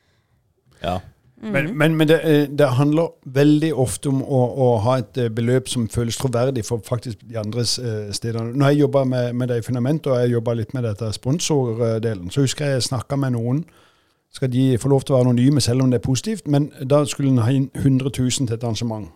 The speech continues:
Speaker 3: Og da var det helt klart at pengene er, dette var et svært firma. Vi er ferdige, vi har ikke midler til sånn overhodet.
Speaker 2: Mm.
Speaker 3: Nei, men det, det godtar jeg. Takk for svar.
Speaker 2: Mm.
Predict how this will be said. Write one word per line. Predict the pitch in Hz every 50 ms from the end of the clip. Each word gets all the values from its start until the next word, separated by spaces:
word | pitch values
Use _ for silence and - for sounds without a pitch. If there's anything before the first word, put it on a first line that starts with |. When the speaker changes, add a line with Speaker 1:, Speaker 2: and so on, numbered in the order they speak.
| _ -
Speaker 3:
Og | 127 127
da | 151 156 156
var | 147 120 113 147 139 135 135 135
det | 127 110
helt | 135 131 -
klart | 156 156 - - 123
at | - -
pengene | - 127 123 123 131 143 151 120
er, | 123 117 117 107 - _ _ _ _
dette | 127 127 113 - 143
var | 123
et | - -
svært | 113 110 113 113 -
firma. | 107 107 107 104 98 87 - _ _ _ _ _ _ _ _ _ _ _ _ _ _ _ _ -
Vi | 123 135 143
er | -
ferdige, | - - 135 131 127 131 131 147 156 160 139 131
vi | 131 123 -
har | - 120 127 131 127
ikke | - - 139 127 123 113 110 110 110 110 107 110 110 107 - 127
midler | 123 123 113 113 104 -
til | 120 107
sånn | 113 104 92 - - - _ _ _
overhodet. | - 131 127 120 110 110 113 98 95 - -
Speaker 2:
Mm. | _ _ _ _
Speaker 3:
Nei, | 165 180 233 240
men | 220 220
det, | 214 208 190 160 147 135 127 117 110 - 113 120
det | 180 226
godtar | 233 175 117 - 117 101
jeg. | 80 - -
Takk | - - 185 - -
for | - -
svar. | - 87 - - _ _ _ - - - 175 - - 233
Speaker 2:
Mm. | 226 214 180 165